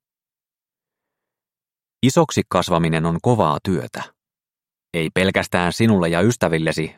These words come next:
vaan kaikille. Eläimillekin. Jotta leijonanpentu kasvaisi aikuiseksi,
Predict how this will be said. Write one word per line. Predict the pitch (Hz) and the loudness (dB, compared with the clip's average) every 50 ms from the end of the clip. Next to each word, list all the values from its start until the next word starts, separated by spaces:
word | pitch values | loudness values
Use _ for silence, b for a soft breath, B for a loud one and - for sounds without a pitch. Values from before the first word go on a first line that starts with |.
| - 95 | -4 0
vaan | 107 110 107 117 - | 0 0 0 2 2
kaikille. | 135 123 107 87 - - - - - - - - _ _ _ _ _ _ _ _ _ _ _ _ _ _ - - | 2 2 2 2 -2 -6 -14 -12 -14 -16 -18 -20 _ _ _ _ _ _ _ _ _ _ _ _ _ _ -2 0
Eläimillekin. | 127 139 135 92 76 64 65 55 50 53 55 - _ - - - - - - _ _ _ _ _ _ _ _ _ _ _ _ _ _ _ _ _ _ _ _ _ _ _ _ _ _ _ _ _ _ _ _ _ _ _ _ _ - | 2 2 2 0 -2 -4 -8 -10 -10 -14 -16 -16 _ -16 -14 -14 -14 -16 -20 _ _ _ _ _ _ _ _ _ _ _ _ _ _ _ _ _ _ _ _ _ _ _ _ _ _ _ _ _ _ _ _ _ _ _ _ _ -4
Jotta | 98 107 117 117 _ - 123 120 117 | 2 2 2 2 _ 2 2 4 4
leijonanpentu | 123 139 160 165 160 143 110 90 85 78 - 90 87 85 - 90 - | 6 4 4 6 4 4 4 4 2 2 2 0 0 2 0 -2 0
kasvaisi | 98 98 - - 92 90 87 85 98 - | 0 -2 0 2 0 0 2 0 0 0
aikuiseksi, | 110 123 131 127 - 104 92 82 - 85 - - - 92 85 | 0 0 0 0 2 0 0 2 0 -2 -4 -2 -2 -4 -4